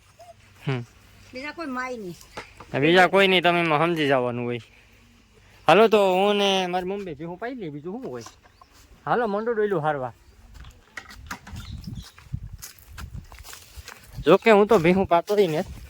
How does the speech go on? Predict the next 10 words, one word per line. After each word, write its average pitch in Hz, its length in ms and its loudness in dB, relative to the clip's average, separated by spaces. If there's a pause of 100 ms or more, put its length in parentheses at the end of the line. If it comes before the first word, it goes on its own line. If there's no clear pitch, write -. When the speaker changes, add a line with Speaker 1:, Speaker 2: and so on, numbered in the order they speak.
(760)
Speaker 1:
આ 151 80 -4
તો 170 140 4
હમણાં 175 280 4
છે 208 40 4
ને 175 360 2 (240)
બધું 135 320 0
કામ 151 300 2
ભેગું 147 260 0
થઈ 151 140 -2
ગયું. 190 200 4